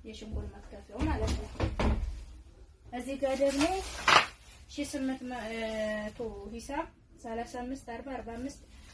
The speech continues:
እና ሀምሳ ቁጥር ትሪ አድርጌላታለሁኝ። ብርጭቆ አንድ ሺህ ሁለት መቶ አድርጌላታለሁኝ አንድ ደርዘን። የሻይ ቡሽ ደግሞ፣ እ፣ የምታዩትን አንድ ሺህ አንድ መቶ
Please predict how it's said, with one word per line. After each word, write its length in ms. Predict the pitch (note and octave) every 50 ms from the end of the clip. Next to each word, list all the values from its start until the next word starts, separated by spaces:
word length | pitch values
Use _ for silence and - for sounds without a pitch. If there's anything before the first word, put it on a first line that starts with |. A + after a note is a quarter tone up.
| - - - -
እና 200 | A#3 A#3+ B3+ C#4 E4+ F4
ሀምሳ 320 | F4 - C4+ C4 C4 - - B3+ B3 A#3+
ቁጥር 320 | - A#3 A3+ - G#3 G#3 - - - -
ትሪ 220 | - - C4 B3+ A3 G#3+ A3+ - - - A#3+
አድርጌላታለሁኝ። 1080 | A3 G#3+ G#3+ A3 G#3+ - - G#3+ G#3+ G#3 G#3 G#3 G#3+ - A3 G#3+ A3 A#3 A#3 E4 A4 - - -
ብርጭቆ 460 | C#4 - C4+ B3+ - C#4+ C#4+ C#4+ - F4 F#4
አንድ 240 | B3+ B3+ C4 C4 A#3+ -
ሺህ 180 | - - C#4+ C#4
ሁለት 300 | C4 B3 A#3 A#3 A3+ A3+
መቶ 200 | A#3 A#3 A3+ - -
አድርጌላታለሁኝ 1000 | - G#3+ G#3+ G#3 - - A3 G#3 G3+ G#3 G#3 G#3+ G#3+ A3 G#3+ G#3 G3+ G#3+ A#3 D#4 G#4 G4+ -
አንድ 200 | G#3+ G#3+ G#3 G3+ G3
ደርዘን። 440 | - G3 G3 G3 F#3+ A3+ C#4 G4+ - - - - - - - - - - - - - - - - - - -
የሻይ 380 | A#3+ A#3+ B3+ - - C#4+ C#4 C#4
ቡሽ 180 | B3 C4+ C#4 - A#3
ደግሞ፣ 280 | B3 C4+ C#4 C4+ C#4+ C#4+ F4 G4+ C5 - - - - - - - - - - - - - - - - - - - - - - - - - - -
እ፣ 100 | - A#3 A3+ A3 A3 G#3+ A3 A3+ G#3+ - - - -
የምታዩትን 840 | A#3 B3 B3 B3 B3+ B3+ - - B3+ B3+ B3+ B3+ - - D#4+ D4+
አንድ 180 | C4 C4 B3 B3 B3+
ሺህ 160 | - D4+ D4+
አንድ 160 | C4 B3 A3+ A3
መቶ 180 | A3 A3 -